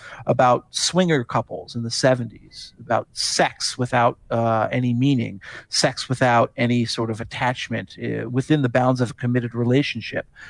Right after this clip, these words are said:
And you realize that this isn't a sexy song at all. This is a song of condemnation and of quiet horror, where at the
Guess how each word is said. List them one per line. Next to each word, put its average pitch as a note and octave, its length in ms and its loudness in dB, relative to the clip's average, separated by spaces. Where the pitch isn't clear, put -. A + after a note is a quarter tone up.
And A#2 320 4
you A#2+ 160 0
realize D3 380 6
that A#2+ 100 -6
this F3+ 160 2
isn't F#3 260 0
a A#2 60 0
sexy - 520 -2
song A2+ 360 -2
at A2 60 -4
all. - 320 0
This D3+ 160 0
is F3 140 0
a C#3+ 40 0
song C3+ 300 2
of A2 160 -4
condemnation A#2+ 840 0
and A2 140 -6
of G#2+ 180 0
quiet - 500 2
horror, C3+ 520 0
where A2+ 120 0
at A2+ 80 -2
the B2+ 120 -6